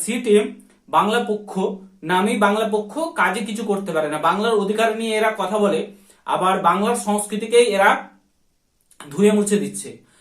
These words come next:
বাংলার সংস্কৃতি নিয়ে এরা কথা বলবে না, বাংলার শিক্ষা নিয়ে কথা বলবে না, বাংলার স্বাস্থ্য নিয়ে এরা কথা বলবে না, বাংলার রাস্তাঘাট নিয়ে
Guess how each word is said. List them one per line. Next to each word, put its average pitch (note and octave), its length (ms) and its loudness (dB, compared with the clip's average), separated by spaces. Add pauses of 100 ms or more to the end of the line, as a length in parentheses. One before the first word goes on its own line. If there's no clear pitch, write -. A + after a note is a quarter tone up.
(160)
বাংলার G#3+ 360 2
সংস্কৃতি G#3 520 -2
নিয়ে A3+ 160 -2
এরা A3+ 180 2
কথা G3+ 200 0
বলবে G3 220 -2
না, G3+ 80 -2
বাংলার G3+ 380 2
শিক্ষা - 440 -8
নিয়ে A3+ 220 -2
কথা G3+ 200 0
বলবে G3 220 -2
না, G3 80 -2
বাংলার G#3 340 0
স্বাস্থ্য G3+ 360 -2
নিয়ে A3+ 240 -2
এরা G#3 180 0
কথা G3 180 -2
বলবে F#3+ 240 -2
না, G3+ 100 -2 (460)
বাংলার A3 460 4 (1080)
রাস্তাঘাট A#3+ 540 2
নিয়ে B3 200 0